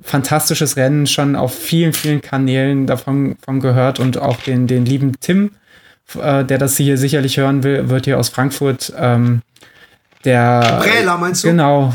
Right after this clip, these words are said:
Speaker 1: oder jetzt
Speaker 2: Ah, ja.
Speaker 1: Schrader heißt er, glaub ich, jetzt. Er hat,
Speaker 2: Ah, ja, stimmt.
Speaker 1: äh, geheiratet. Glückwunsch nochmal an der Stelle. Ähm,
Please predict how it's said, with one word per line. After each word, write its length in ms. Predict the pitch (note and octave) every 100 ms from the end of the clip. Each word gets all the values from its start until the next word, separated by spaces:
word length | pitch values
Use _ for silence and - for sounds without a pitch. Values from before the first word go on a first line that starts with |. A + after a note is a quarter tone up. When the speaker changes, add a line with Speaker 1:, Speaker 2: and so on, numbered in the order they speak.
| C3+ -
Speaker 1:
oder 240 | B2+ B2+
jetzt 320 | B2+ B2+ D#3+
Speaker 2:
Ah, 60 | B2
ja. 140 | A2+
Speaker 1:
Schrader 440 | - - B2 D3+ C#3
heißt 180 | C3+
er, 60 | C3
glaub 160 | B2+ A#2+
ich, 120 | B2+
jetzt. 180 | C#3 A#2
Er 80 |
hat, 100 | A2+
Speaker 2:
Ah, 60 | C#3
ja, 100 | E3
stimmt. 320 | C#3 B2+ B2
Speaker 1:
äh, 20 |
geheiratet. 600 | B2 B2 C#3 D#3 D3+ D3+
Glückwunsch 360 | - D#3 E3+ -
nochmal 240 | D3 D3
an 60 | C3+
der 120 | C#3+
Stelle. 340 | - C#3 D3+ D#3 - - - _
Ähm, 480 | D3+ D3+ D3 D3 C#3+